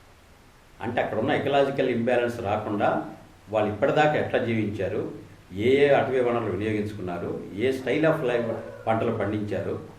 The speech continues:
ఇవి, ఇవన్నీ కూడా పరిశీలనకు వస్తే ఈకో విలేజెస్ ఏర్పాటు చేసి,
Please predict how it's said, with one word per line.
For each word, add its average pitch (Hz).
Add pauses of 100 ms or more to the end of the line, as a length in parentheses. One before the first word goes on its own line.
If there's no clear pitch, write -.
(260)
ఇవి, 127
ఇవన్నీ 135
కూడా 139 (200)
పరిశీలనకు 110
వస్తే 151
ఈకో 127
విలేజెస్ 123
ఏర్పాటు 95
చేసి, 80